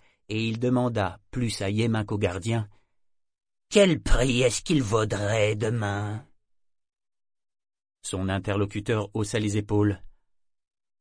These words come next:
Ce qu'il rapporterait. Les nouveaux sont en général vendus à l'encan. Parfois, ils ont de la famille ou des amis prêts à racheter leur liberté,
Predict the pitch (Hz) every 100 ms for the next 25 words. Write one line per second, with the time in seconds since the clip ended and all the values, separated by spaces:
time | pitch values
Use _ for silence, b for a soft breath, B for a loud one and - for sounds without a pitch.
0 | _ _ _ - 123 127 123 123 127 104
1 | 104 95 104 - - _ _ _ _ _
2 | _ - 117 120 110 131 135 143 131 110
3 | 127 135 135 131 127 135 127 139 123 123
4 | 117 101 101 _ _ _ _ _ _ _
5 | 123 107 151 147 143 - _ _ 110 104
6 | 120 120 117 127 127 127 120 123 123 127
7 | 135 107 - 110 107 107 120 - 135 110
8 | 113 117 110 - 156